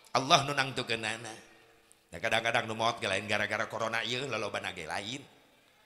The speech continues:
Aya nu sebabna cenah sababiahna corona, aya nu ngahuleng maot. Ngahulengna di jalan tol.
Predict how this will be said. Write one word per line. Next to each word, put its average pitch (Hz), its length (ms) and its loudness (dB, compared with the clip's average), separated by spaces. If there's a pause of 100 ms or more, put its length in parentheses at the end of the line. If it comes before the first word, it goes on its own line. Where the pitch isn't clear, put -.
(360)
Aya 175 320 10
nu 139 80 2
sebabna 139 400 4
cenah 131 240 -2
sababiahna 131 560 0
corona, 120 400 -2
aya 120 320 -2
nu 175 80 -6
ngahuleng 113 480 0
maot. 104 320 -2 (1200)
Ngahulengna 110 480 -4
di 156 80 -8
jalan 107 320 2
tol. 90 320 -2